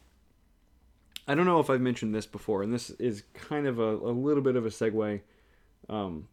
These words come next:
into the other topic that I wanna talk about, which was music. Um, that I'm,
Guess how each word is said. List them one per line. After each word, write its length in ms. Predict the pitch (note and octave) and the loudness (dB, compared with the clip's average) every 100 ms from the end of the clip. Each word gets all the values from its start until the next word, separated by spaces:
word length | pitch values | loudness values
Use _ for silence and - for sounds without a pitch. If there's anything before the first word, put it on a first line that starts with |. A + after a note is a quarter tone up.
| _ _ _ - | _ _ _ -6
into 240 | B2 A#2 | -4 -2
the 140 | A2 A#2 | 0 2
other 160 | A#2 | 2
topic 380 | - G#2 G2+ G2+ | 0 -4 -4 -6
that 100 | G#2+ | -6
I 60 | G2+ | -4
wanna 240 | G#2+ G2+ | -4 -6
talk 240 | G2 G#2 | -6 -8
about, 320 | - G#2+ G2 - - | -6 -6 -6 -10 -14
which 160 | G#2 | -12
was 100 | G#2 | -10
music. 440 | G#2 A2+ G2 - _ _ - _ _ - | -4 -2 -2 -8 _ _ -20 _ _ -10
Um, 360 | A2 G#2 F2 A2+ _ _ _ _ _ _ _ _ _ _ _ _ - - | -6 -6 -8 -12 _ _ _ _ _ _ _ _ _ _ _ _ -20 -6
that 140 | C3 | 0
I'm, 340 | A#2+ C3+ C3 | 2 2 2